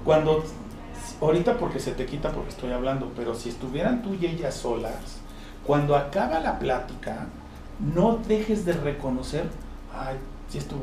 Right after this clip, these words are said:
feo por lo que pasó". O sea, ten el valor de reconocerlo, porque en ese momento nace un sentimiento bonito. Ya ese sentimiento bonito neutraliza este sentimiento feo, que es tuyo,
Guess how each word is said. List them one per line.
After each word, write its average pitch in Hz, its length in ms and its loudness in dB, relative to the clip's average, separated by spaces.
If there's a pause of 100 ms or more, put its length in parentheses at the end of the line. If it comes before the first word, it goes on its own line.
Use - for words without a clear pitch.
feo 117 100 -4
por 113 200 -6
lo 110 160 -4
que 107 80 -8
pasó". 110 440 -8
O - 40 -10
sea, 131 140 -8
ten 180 220 2
el 214 140 6
valor 147 420 2
de 156 100 0
reconocerlo, 135 760 -6 (480)
porque 156 260 2
en 160 80 2
ese 180 160 -2
momento 160 460 2
nace 175 380 2
un 160 120 0
sentimiento 143 480 -2
bonito. 208 460 4 (600)
Ya 131 100 -8
ese 147 160 -6
sentimiento 131 480 -4
bonito 127 300 -2
neutraliza 113 520 -6
este 110 160 -8
sentimiento 113 600 -8
feo, 120 260 0 (540)
que - 80 -6
es 131 160 -8
tuyo, 170 300 0